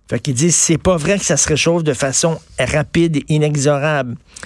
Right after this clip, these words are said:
Ils disent que la politique climatique s'appuie sur des modèles qui sont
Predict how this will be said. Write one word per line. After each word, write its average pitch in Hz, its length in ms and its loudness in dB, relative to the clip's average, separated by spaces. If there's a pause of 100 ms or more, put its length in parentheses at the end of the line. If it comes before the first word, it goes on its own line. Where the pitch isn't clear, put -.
(360)
Ils 131 80 0
disent 151 220 0
que 180 100 0
la 151 160 0
politique 180 540 -2
climatique 175 560 0
s'appuie 175 380 0
sur 156 180 0
des 147 160 2
modèles 151 420 0
qui 127 120 -6
sont 147 220 -2